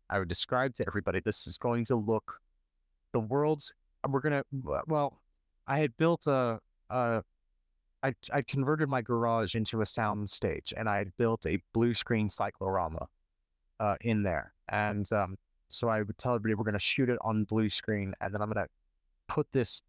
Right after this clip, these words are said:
these, this world behind you guys." And the world was always sort of a, a variation of, of the world of the Universal monsters, that sort of, um, Gothic, Germanic, Never Never Land of Europe.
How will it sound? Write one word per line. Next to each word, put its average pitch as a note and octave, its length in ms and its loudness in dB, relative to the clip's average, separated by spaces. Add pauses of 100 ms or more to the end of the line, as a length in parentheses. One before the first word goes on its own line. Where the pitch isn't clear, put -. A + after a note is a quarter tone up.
these, G#2+ 300 2 (260)
this - 200 0
world B2+ 400 -2
behind B2 360 -2
you G#2 100 2
guys." E2 420 -4
And G2 360 -2 (640)
the B2+ 80 2
world A#2+ 420 0
was A2+ 160 0
always A2 600 0 (140)
sort - 260 -2
of A2 140 0
a, G2+ 260 2 (320)
a A2 100 -2
variation A2+ 640 2
of, G#2 220 -2
of G#2 200 -2 (540)
the A2+ 240 0
world B2 320 0
of G2+ 120 0
the G#2+ 80 4
Universal G#2+ 520 2
monsters, F#2+ 520 0
that - 140 -2
sort G2+ 200 0
of, F2 80 -4 (1120)
um, G2+ 320 0 (240)
Gothic, A#2 380 0 (200)
Germanic, G#2+ 680 2 (1600)
Never C3+ 300 2
Never B2 220 2
Land A2+ 260 2
of G2 100 0
Europe. A2+ 440 2